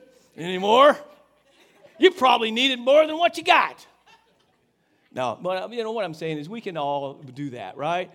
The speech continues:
Don't let, it's a game the devil plays. So, so what I'm saying is we are clothed in Christ,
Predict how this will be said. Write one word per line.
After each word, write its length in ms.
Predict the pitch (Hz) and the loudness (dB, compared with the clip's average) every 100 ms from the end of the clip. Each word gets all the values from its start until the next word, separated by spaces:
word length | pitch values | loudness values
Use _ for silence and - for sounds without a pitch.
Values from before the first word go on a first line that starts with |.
| _ _ _ - | _ _ _ 0
Don't 460 | 220 269 302 262 | 6 8 8 6
let, 300 | 220 285 277 | 2 4 2
it's 140 | 226 214 | -2 -4
a 60 | |
game 440 | 160 156 208 240 226 | -4 -4 -2 0 -2
the 60 | |
devil 300 | 156 196 196 | 0 0 0
plays. 240 | 190 202 165 | 0 -2 -2
So, 240 | 180 - - - | -4 -6 -12 -6
so 100 | 202 | 0
what 140 | 247 | 2
I'm 100 | 240 | 2
saying 240 | - 269 240 | -2 0 0
is 120 | 190 | -2
we 240 | 220 277 | -4 -4
are 440 | 247 202 214 202 - - - | 2 6 6 6 0 -12 -18
clothed 840 | - 220 240 240 220 185 156 143 120 _ _ _ _ | -4 2 6 6 6 4 -2 -10 -12 _ _ _ _
in 280 | 214 220 214 | 0 0 -2
Christ, 800 | - 202 220 202 180 156 - | -8 2 6 6 4 -2 -12